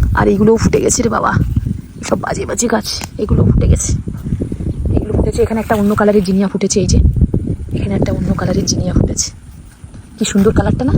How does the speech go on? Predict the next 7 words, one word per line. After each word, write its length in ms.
মা-, 320
মেটে 180
কালার। 220
এই 120
মাকড়সাটা 480
গাছে 240
ছিল, 240